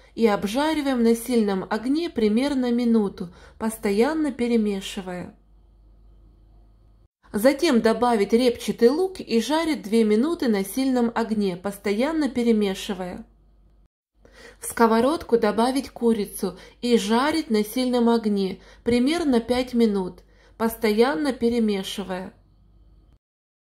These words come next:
Далее добавляем сладкий перец и морковь и жарим на сильном огне,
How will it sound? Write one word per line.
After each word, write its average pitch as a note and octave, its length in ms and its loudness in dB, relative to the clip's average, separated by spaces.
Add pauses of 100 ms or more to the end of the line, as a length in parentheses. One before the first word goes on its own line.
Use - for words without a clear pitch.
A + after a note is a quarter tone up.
Далее C4 380 2
добавляем A#3+ 680 2
сладкий A#3 540 -4
перец A3 500 0
и G#3+ 60 0
морковь B3+ 640 -6 (220)
и A#3+ 160 0
жарим A#3+ 420 2
на A#3+ 140 2
сильном A3 500 0
огне, C#4+ 480 -2